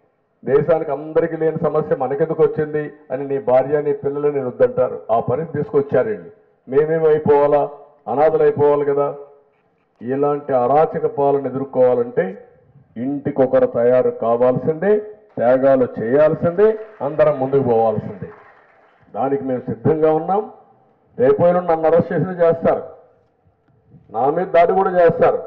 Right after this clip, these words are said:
ఒకటి కాదు, ఎన్ని అరాచకాలు చేయాలనో వాళ్ళు చేసే తప్పులన్నీ మన మీద పెట్టి, నేను నిప్పులాగా బ్రతికా, మీరు గుర్తుపెట్టుకోవాలా. నలభై ఐదు సంవత్సరాలుగా ఎవ్వరూ ధైర్యం చేసి నా మీద కేసు పెట్టలేదంటే ఎక్కడా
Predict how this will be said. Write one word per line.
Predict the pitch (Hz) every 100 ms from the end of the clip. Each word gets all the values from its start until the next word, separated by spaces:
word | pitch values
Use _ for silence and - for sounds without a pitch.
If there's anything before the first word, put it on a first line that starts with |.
| - - _
ఒకటి | - 185 214
కాదు, | 208 170 - - - _ _ _ _ _ 135
ఎన్ని | 185 214 220 208
అరాచకాలు | 180 196 202 208 208 185 185 180 185
చేయాలనో | 175 170 165 165 180 190 143
వాళ్ళు | 156 160 160 180
చేసే | 180 202 190 -
తప్పులన్నీ | 165 - 190 208 214
మన | 190 170
మీద | 165 156
పెట్టి, | 151 151 190 208 - _ _ _ _ 131
నేను | 143 139
నిప్పులాగా | 131 139 - 147 147 147 147
బ్రతికా, | 127 - 143
మీరు | 127 117
గుర్తుపెట్టుకోవాలా. | 113 - 127 - - 110 107 98 - - _ _ 117
నలభై | 131 143 143
ఐదు | 135 135 135
సంవత్సరాలుగా | 135 147 - 143 143 139
ఎవ్వరూ | 131 127 - 151 156 156
ధైర్యం | 139 139 156
చేసి | 151 147 -
నా | 139
మీద | 135 139
కేసు | 143 139 -
పెట్టలేదంటే | 127 127 131 135 131
ఎక్కడా | - - - 147